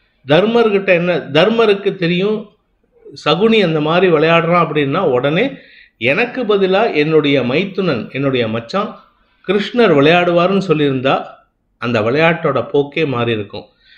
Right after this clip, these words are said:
ஆனா எல்லாரும், அங்க இருக்கிறவங்க எல்லாரும் என்ன நினைச்சாங்க? பஞ்ச பாண்டவர்களும், "கிருஷ்ணர் வரக்கூடாது,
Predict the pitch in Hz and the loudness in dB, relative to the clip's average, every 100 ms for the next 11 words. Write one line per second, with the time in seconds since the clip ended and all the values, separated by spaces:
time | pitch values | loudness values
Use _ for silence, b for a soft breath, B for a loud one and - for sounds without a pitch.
0 | b 113 127 117 110 131 175 220 151 131 | b -4 0 0 0 2 2 2 0 0
1 | 127 151 190 190 160 131 143 170 139 139 | -2 0 0 2 2 2 2 2 0 0
2 | 135 131 123 117 113 120 131 139 139 143 | -2 -4 -4 -4 -4 -4 -2 0 0 0
3 | 147 135 127 131 131 B B B 139 139 | 0 0 -2 -4 -8 B B B -8 -6
4 | - 226 226 175 143 139 131 120 110 110 | -2 0 2 2 2 0 -2 0 -2 -4